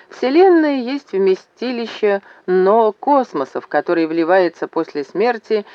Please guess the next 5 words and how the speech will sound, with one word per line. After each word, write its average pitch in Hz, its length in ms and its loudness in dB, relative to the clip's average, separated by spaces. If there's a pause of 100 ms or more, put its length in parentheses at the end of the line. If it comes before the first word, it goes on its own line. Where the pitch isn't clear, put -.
(120)
моментально 175 1000 -2 (100)
эмоциональный 165 960 -4
код - 300 -4
человеческой 143 920 -4
личности. - 800 -14